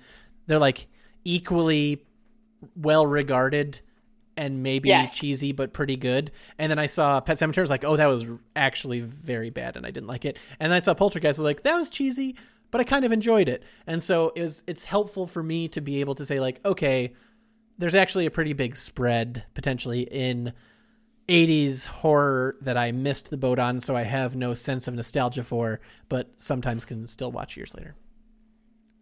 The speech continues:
Speaker 2: Yes.
Speaker 1: You obviously disagree.
Speaker 2: Um, I did not. I, yeah, I didn't think this was a very good movie. Um,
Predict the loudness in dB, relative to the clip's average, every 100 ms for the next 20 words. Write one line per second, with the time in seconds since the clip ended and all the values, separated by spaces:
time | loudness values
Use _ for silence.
0 | _ _ _ 4 8 10 8 6 0 -4
1 | -6 -8 -12 -14 _ _ _ _ _ _
2 | _ _ 6 8 8 8 4 -2 -6 _
3 | _ _ 4 6 8 4 0 0 2 2
4 | 0 _ _ 4 4 2 _ _ _ -4
5 | 0 2 2 2 -4 -8 -8 -12 -10 -8
6 | -6 -4 -6 -8 -12 -12 -6 -6 -8 _
7 | _ 0 2 2 0 -10